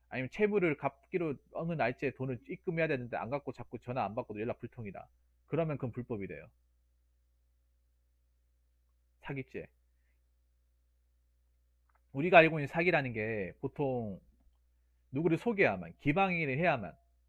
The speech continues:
사기라고 알고 있잖아요. 물론 그게 사기가 알고 있어요. 그게 정-, 일반적으로 알고 있는 사기가 맞아요. 누구를, 누구를 속여가지고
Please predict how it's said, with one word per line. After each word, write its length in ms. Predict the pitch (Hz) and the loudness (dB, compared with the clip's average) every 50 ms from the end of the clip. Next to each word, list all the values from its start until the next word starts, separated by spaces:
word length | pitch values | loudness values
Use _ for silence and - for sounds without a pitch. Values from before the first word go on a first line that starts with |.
| _ _ _ - | _ _ _ -8
사기라고 420 | - - 185 196 202 180 143 117 | 6 6 8 10 10 8 8 6
알고 120 | 95 92 | 4 2
있잖아요. 300 | 90 - - 85 82 85 - _ _ - | -2 -4 -6 -10 -10 -12 -18 _ _ -2
물론 200 | 143 175 202 170 | 0 2 2 2
그게 180 | 175 165 185 | 6 4 4
사기가 360 | 185 - 190 180 180 160 120 | 4 4 0 0 2 0 0
알고 160 | 95 107 107 98 | 0 0 -4 -6
있어요. 240 | - - 87 80 - - _ _ _ _ _ _ _ _ _ _ | -8 -10 -14 -14 -14 -18 _ _ _ _ _ _ _ _ _ _
그게 340 | - 139 170 185 175 - | -6 4 4 4 4 4
정-, 200 | - - 147 151 - _ _ _ - | -2 -8 -8 -8 -10 _ _ _ -6
일반적으로 520 | 208 220 226 226 226 208 202 180 160 131 | -2 4 6 6 6 6 4 2 4 4
알고 180 | 113 123 127 120 | 4 4 4 0
있는 80 | 113 | -4
사기가 220 | - 131 131 120 110 | -4 -4 -4 -4 -4
맞아요. 280 | 101 92 87 87 80 - - _ _ _ _ _ _ _ _ _ _ _ | -6 -6 -8 -10 -12 -16 -18 _ _ _ _ _ _ _ _ _ _ _
누구를, 380 | 117 131 139 147 135 120 117 - 110 104 - | -8 -6 -4 -2 -2 -2 -4 -6 -10 -10 -8
누구를 260 | 127 135 151 131 120 | -6 -4 -4 -6 -4
속여가지고 720 | - 208 180 180 156 135 127 117 113 110 - 151 170 185 | -6 0 0 2 2 2 0 0 -2 -8 -10 -10 -12 -12